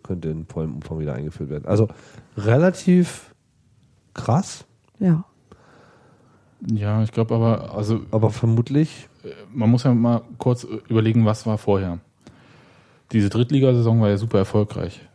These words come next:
Speaker 3: Äh, erinnern wir uns aber an die Zweitligasaison vorher und, ähm, nochmal vorher an den Pokal. Da gab's Randale, ähm,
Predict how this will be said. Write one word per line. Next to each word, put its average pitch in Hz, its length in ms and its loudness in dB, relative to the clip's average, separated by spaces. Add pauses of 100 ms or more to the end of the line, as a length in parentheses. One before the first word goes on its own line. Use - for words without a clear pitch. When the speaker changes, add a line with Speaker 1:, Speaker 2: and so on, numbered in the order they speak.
(160)
Speaker 3:
Äh, 101 220 -4
erinnern 110 300 4
wir 107 80 6
uns 101 140 0
aber 101 140 2
an 98 80 4
die 92 80 -2
Zweitligasaison 98 760 -2
vorher 110 480 0
und, 101 280 -2
ähm, 98 540 0
nochmal 107 360 0
vorher 104 280 0
an 98 300 -2
den 92 40 -6 (120)
Pokal. 110 580 0 (680)
Da 104 100 2
gab's 104 240 0
Randale, 104 580 2
ähm, 98 640 0